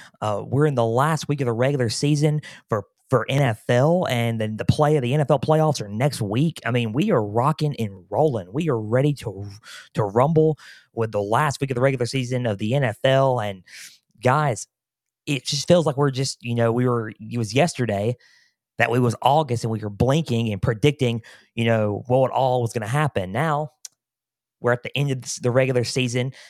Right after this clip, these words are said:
and we're at the end of the season for college. We're at the end of the regular season and about to be in the playoffs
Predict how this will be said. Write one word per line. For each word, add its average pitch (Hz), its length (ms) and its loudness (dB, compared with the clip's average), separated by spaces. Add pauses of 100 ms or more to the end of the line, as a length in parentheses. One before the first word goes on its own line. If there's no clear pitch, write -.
(140)
and 107 100 -2
we're 110 120 2
at 117 120 -2
the 110 60 -6
end 117 100 -2
of 110 60 -4
the 107 40 -10
season 110 240 -6
for 104 100 -14
college. 143 500 2
We're 110 80 -2
at 113 60 -6
the 107 60 -8
end 113 100 -4
of 107 40 -8
the 113 80 -4
regular 120 300 0
season 113 360 -2
and 98 80 -4
about 127 260 2
to 117 40 -14
be 113 100 -4
in 104 60 -4
the 98 60 -8
playoffs 117 560 2